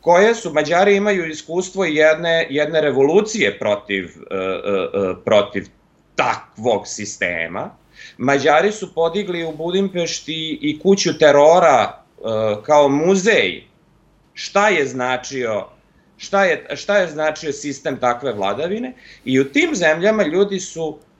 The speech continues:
e, kako da kažem, dosta osetljivi kada primete da se takve stvari ponavljaju. Václav Klaus, e, bivši predsednik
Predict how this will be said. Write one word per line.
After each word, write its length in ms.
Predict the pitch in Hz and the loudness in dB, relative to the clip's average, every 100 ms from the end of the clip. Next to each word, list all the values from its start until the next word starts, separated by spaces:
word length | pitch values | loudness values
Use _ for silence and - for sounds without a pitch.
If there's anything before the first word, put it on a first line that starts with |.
| _ _ _ - | _ _ _ -8
e, 420 | 117 117 113 113 | -4 -2 -2 0
kako 300 | 127 117 131 | 0 0 -2
da 160 | 110 107 | -6 -2
kažem, 580 | 113 107 101 98 92 - - | 0 0 0 -6 -6 -14 -6
dosta 440 | 127 247 247 202 | 2 2 4 2
osetljivi 840 | 165 - 170 165 196 160 117 98 - _ _ _ _ - | 2 2 0 0 -4 -2 -2 -6 -12 _ _ _ _ -4
kada 300 | 139 135 135 | -2 0 -2
primete 960 | - 151 156 160 160 156 139 135 131 _ _ _ - | -2 -4 0 0 -2 -2 -2 -2 -6 _ _ _ -2
da 240 | 131 131 | 2 2
se 240 | 127 139 135 | 0 -8 0
takve 380 | 123 123 123 | 0 0 -6
stvari 680 | 123 - 107 104 101 101 98 _ _ _ | -8 -6 -2 0 0 -4 -8 _ _ _
ponavljaju. 720 | 107 107 101 95 90 87 82 - _ _ | -4 -2 0 -2 -2 -8 -8 -18 _ _
Václav 420 | 131 208 226 202 | 0 0 0 -6
Klaus, 720 | 185 165 160 165 165 160 - - | -6 -2 0 0 -2 -8 -16 -20
e, 20 | _ 113 117 113 113 113 110 - - - | _ -6 -4 -2 -2 -2 -2 -6 -10 -6
bivši 400 | 139 131 123 98 | 2 2 2 -8
predsednik 640 | 107 107 104 110 95 87 | 0 0 0 -6 -6 -10